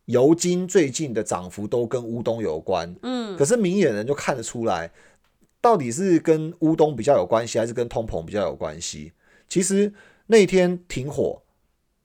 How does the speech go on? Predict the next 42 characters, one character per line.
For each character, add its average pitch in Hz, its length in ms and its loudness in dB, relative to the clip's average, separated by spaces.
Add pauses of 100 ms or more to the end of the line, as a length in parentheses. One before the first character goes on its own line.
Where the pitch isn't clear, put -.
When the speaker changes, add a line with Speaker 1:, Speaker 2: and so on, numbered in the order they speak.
(180)
Speaker 1:
油 139 160 4
价 175 160 6
也 110 40 2
没 101 200 -6
崩 113 280 0
掉， 110 360 0 (300)
Speaker 2:
嗯。 240 200 -4
Speaker 1:
有， 131 220 2
有 131 160 2
修 214 200 8
正， 214 300 6
但 147 140 4
没 127 80 -6
有 92 100 -2
崩。 113 340 -6 (280)
Speaker 2:
嗯。 220 480 -8 (140)
Speaker 1:
结 147 180 2
构 202 140 6
没 131 80 -2
有 107 80 0
被 117 120 0
破 107 260 0
坏， 95 260 -2 (260)
黄 160 220 0
金 214 240 -2
有 156 260 4
修 131 260 4
正， 127 220 4 (120)
Speaker 2:
嗯。 226 460 -10 (140)
Speaker 1:
但 - 280 0
没 120 160 -6
被 139 100 6
破 127 180 2
坏。 110 200 0
可 147 120 4
是 226 120 4
今 226 180 -2
天 226 280 2 (240)
感 127 140 0
觉 190 120 2
好 151 140 6
像 180 260 2